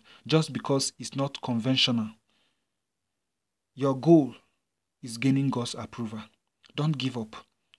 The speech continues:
Keep upholding and bringing honor to the name of our Lord Jesus Christ. Every single act of faith you take is registered in heaven, and there's a reward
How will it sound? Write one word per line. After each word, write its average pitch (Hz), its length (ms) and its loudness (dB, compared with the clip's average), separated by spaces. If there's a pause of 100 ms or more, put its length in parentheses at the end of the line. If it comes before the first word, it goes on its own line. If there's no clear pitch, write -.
(180)
Keep - 280 -8
upholding 143 840 -2
and 117 160 -6
bringing 139 440 -2
honor 127 360 0
to - 100 -6
the 113 100 0
name 127 180 0
of 107 100 -4
our 107 140 -4
Lord 113 240 -2
Jesus 107 320 -6
Christ. - 360 -14 (640)
Every 170 280 4
single 156 400 4
act 139 240 -4
of 113 100 -8
faith - 280 -2
you 113 60 -8
take - 400 -4 (320)
is - 200 -6
registered 143 440 0
in 117 120 0
heaven, 113 380 -2 (340)
and 117 120 -6
there's 117 220 -4
a 123 60 0
reward 120 420 4